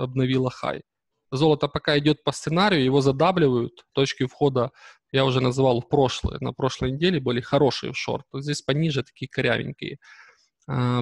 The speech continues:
поэтому с золотом, ну, это с моей точки зрения, нужно быть осторожным, потому что могут пролить. Здесь, если кто и покупает, то со стоп-лоссами, потому что, э, могут, вот, как вот смотрите, вот здесь аналогичная моделька два была, и вот здесь вот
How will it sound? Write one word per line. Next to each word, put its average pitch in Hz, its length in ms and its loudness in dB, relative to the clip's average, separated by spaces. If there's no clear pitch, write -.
поэтому 147 340 0
с 135 40 -8
золотом, 139 680 2
ну, 151 240 2
это 131 200 -2
с - 100 -6
моей 151 160 4
точки - 280 -2
зрения, 123 440 0
нужно 135 180 2
быть 135 180 -2
осторожным, 143 720 0
потому 127 220 -10
что - 140 -4
могут 135 320 0
пролить. 135 480 0
Здесь, 127 300 -4
если 120 360 -2
кто - 220 -2
и 127 80 4
покупает, 143 640 0
то 123 420 0
со - 140 -10
стоп-лоссами, 131 580 0
потому 117 260 -8
что, - 180 -8
э, - 40 -8
могут, 127 340 -2
вот, - 140 -14
как - 100 -10
вот - 120 -8
смотрите, 123 520 -6
вот 120 120 0
здесь 147 300 2
аналогичная 117 520 0
моделька 113 440 0
два 113 220 -2
была, 104 280 -4
и 113 80 -6
вот 120 160 -4
здесь 147 440 -4
вот - 120 -12